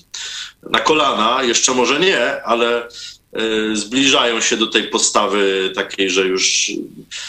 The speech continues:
niektóre elity Zachodu proszą, żeby Rosji za bardzo nie upokarzać. E,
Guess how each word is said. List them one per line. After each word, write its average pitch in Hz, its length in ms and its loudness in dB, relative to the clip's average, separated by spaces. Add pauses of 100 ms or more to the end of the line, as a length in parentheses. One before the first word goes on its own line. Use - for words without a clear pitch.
(220)
niektóre 113 320 2
elity 107 280 2
Zachodu 113 440 0
proszą, 123 580 0
żeby 104 360 0
Rosji 104 240 -2
za 110 80 2
bardzo 110 360 2
nie 104 140 -2
upokarzać. 98 840 0 (640)
E, 107 120 2